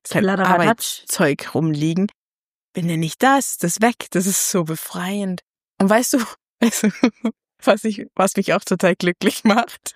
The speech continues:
Speaker 2: Du tust mir so leid.
Speaker 1: <laughs> Weißt du, was mich total glücklich macht? Wenn ich fertig geputzt habe und ist alles sauber.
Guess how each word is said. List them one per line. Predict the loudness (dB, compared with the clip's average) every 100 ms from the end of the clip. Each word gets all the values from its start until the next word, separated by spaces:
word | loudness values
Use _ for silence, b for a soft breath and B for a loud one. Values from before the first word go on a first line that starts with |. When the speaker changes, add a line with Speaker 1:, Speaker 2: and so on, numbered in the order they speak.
| b -4
Speaker 2:
Du | -4
tust | -2 -2 -2
mir | -6
so | -2 -2
leid. | 0 -2 -4 -8 -6 -4
Speaker 1:
<laughs> | 0 2 2 0 -2 _ _ _ _ _ 2
Weißt | 2 2
du, |
was | -2 2
mich | 4
total | 4 4 4
glücklich | 2 -2 -2 -4 -2
macht? | -2 -4 _ _ _ _ _ -6
Wenn | -6
ich |
fertig | 0 2 2 -2 -8
geputzt | -6 -4 -4 -2 -4
habe | -4 -2
und | -4
ist | -6
alles | -8 -8 -8
sauber. | -4 -4 -4 -6 -6